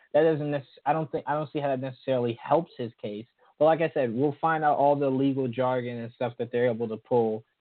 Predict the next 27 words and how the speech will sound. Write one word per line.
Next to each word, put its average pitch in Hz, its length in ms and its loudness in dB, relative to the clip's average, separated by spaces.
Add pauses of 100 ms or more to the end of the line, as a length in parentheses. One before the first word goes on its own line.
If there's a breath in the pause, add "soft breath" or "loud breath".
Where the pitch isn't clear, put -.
(240)
in 123 120 0
the 120 160 0
season 117 280 0
premiere. 120 320 2
But 110 120 4
I, 156 440 2
I, 170 60 4
I 165 40 4
get 160 220 4
what 147 120 0
you're 131 200 0
saying, 117 260 -4
but 120 80 -2
I 127 100 2
do 147 280 0 (140)
think 123 240 -4 (640)
if 196 140 4 (100)
they're 139 220 0 (160)
smart, 127 360 -2 (840)
they 139 160 2
at 120 80 0
least 135 340 0
let 127 140 0
it 107 100 -2
ride 117 240 2
out - 260 -2
for 113 100 -10